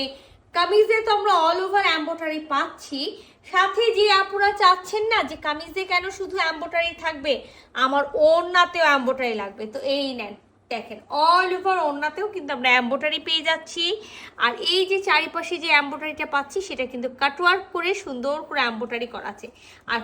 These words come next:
খুব দারুণ একটা হলো আপনার মিডিয়াম সাইজের ওড়না আছে, মানে একেবারে বলবো না যে একেবারে জয়পুরি ড্রেসের মতো ফুল কাভারেজ ফুল ওড়না আছে, but খুবই সুন্দর একটা মেজারমেন্টের ওড়না আছে, যেটা all over বডিতে হলো এরকম করে এমব্রয়ডারি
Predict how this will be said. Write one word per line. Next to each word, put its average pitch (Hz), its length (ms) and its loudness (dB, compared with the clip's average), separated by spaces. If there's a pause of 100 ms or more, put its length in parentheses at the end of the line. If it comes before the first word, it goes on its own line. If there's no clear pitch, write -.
খুব - 120 -12 (100)
দারুণ 285 320 0 (100)
একটা 392 240 -4
হলো 392 220 -2
আপনার 381 200 -8 (140)
মিডিয়াম 320 400 -4
সাইজের 381 340 -4
ওড়না 359 320 -4
আছে, 415 240 -6
মানে 311 120 -4 (120)
একেবারে 381 380 -8
বলবো 349 440 -10
না 370 60 0 (140)
যে 359 60 -10 (100)
একেবারে 330 300 -10 (460)
জয়পুরি 302 460 0
ড্রেসের 330 440 -8
মতো 320 240 -12 (200)
ফুল 330 180 -14 (100)
কাভারেজ 302 440 -6 (160)
ফুল 302 160 -10
ওড়না 285 300 -6 (100)
আছে, 359 200 -10 (400)
but 262 100 -2 (180)
খুবই 381 260 0 (160)
সুন্দর 370 260 -10 (100)
একটা 339 160 -8
মেজারমেন্টের 311 680 -6
ওড়না 285 340 -4
আছে, 285 140 -14 (100)
যেটা 277 160 -4 (160)
all 302 260 4
over 302 180 -2 (120)
বডিতে 262 400 -6
হলো 285 180 -6
এরকম 277 300 -10
করে 269 160 -6 (280)
এমব্রয়ডারি 277 420 -8